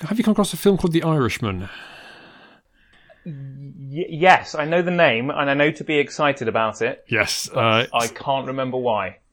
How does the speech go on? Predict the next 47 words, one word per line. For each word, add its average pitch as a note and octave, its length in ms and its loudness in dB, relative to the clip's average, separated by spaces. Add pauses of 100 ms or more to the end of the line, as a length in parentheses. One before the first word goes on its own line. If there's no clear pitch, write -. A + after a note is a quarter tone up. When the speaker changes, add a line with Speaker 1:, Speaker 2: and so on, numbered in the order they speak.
(280)
Speaker 2:
There's A#2+ 180 -8
some B2 140 -6
huge B2+ 300 -2
names B2+ 260 2
involved G#2 360 -4
in G#2 80 -6
it. - 180 -12
Speaker 1:
That's B2 300 0
right. B2 120 6
It's A2 120 0
the C3 40 2
new D3 140 6
Martin D3 220 6
Scorsese B2 420 2
film. A#2 300 2
It's A#2 100 -6
coming D3 220 2
straight C#3 280 -2
Speaker 2:
It B2 40 0
Speaker 1:
to B2 60 2
Speaker 2:
is. B2+ 80 2
Speaker 1:
Netflix. B2+ 440 -2 (460)
Uh, A2+ 420 0
it's A#2 200 -6
got B2+ 260 -2
Robert C#3+ 180 2
De B2+ 60 2
Niro, B2+ 600 4
uh, A#2+ 280 -4
Al D3 140 -2
Pacino, D#3+ 540 0
the D#3 60 0
first - 260 -2
time A#2+ 140 0
he's G#2+ 100 -2
done A#2 140 -2
a A2+ 40 -2
Scorsese B2 340 -2
Speaker 2:
Mm-hmm. F3+ 100 0
Speaker 1:
film, B2 260 0 (360)
uh, A2+ 220 2
Joe C#3 220 2
Pesci, C#3+ 500 0 (600)
um, G#2 400 -6
Bobby C#3+ 220 0
Cannavale, B2+ 840 -2
uh, G#2+ 320 -6